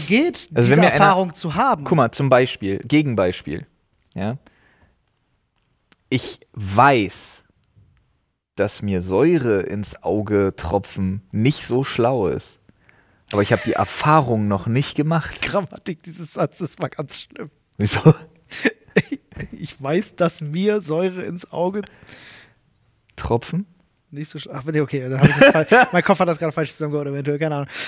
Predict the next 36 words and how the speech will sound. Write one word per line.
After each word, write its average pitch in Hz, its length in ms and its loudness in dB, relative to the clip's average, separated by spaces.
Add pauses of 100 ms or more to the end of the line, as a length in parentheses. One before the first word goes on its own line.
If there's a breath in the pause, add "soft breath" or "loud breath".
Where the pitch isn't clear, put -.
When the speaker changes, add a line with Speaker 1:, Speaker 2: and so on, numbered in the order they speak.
(120)
Speaker 1:
Ähm, 190 440 4 (320 loud breath)
ja, 190 280 4
das 202 200 -2
ist 160 200 -10
wahr, 208 280 2 (240 loud breath)
aber, 165 560 2
aber 190 140 -4
das 285 200 -6
ist - 120 -18
ein - 40 -20
ganz 269 220 -2
guter 277 180 0
Vergleich, 208 340 0
ist 156 100 -8
natürlich 214 380 -4
eine 202 200 2
sehr 185 160 0
viel 202 100 -2
schlimmere 196 440 0
Sache. 156 340 0 (560 loud breath)
Ähm, 175 540 2 (340)
da 175 120 2
reicht 196 460 0
dir 254 240 2
das 165 420 -8
Wissen 170 400 -2 (160)
darüber. 123 560 -10 (180)
Speaker 2:
Ja, 92 140 -8
aber 185 100 -2
Speaker 1:
Die 180 80 2
Speaker 2:
das 196 80 8
Speaker 1:
Erfahrung 226 460 2
brauchst 175 360 -2
du 139 80 -10
nicht. - 320 -16 (1200 soft breath)
Aber 214 600 2